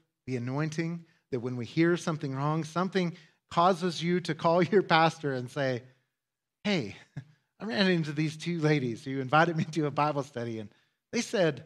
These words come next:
this and this and this." And I just said, "Well, they're crazy." They said, "Oh, thanks." <laughs> No.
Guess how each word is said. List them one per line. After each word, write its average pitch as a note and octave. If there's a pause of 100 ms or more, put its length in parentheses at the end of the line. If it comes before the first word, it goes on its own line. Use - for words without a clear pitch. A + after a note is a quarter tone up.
(140)
this F3+ (240)
and A2+
this F3 (600)
and D3+
this." D#3 (1500)
And C#3+
I E3+
just D3+
said, C3+
"Well, D3+
they're D#3+
crazy." D#3 (880)
They C#3+
said, C#3
"Oh, C#3+
thanks." -
<laughs> - (460)
No. A#2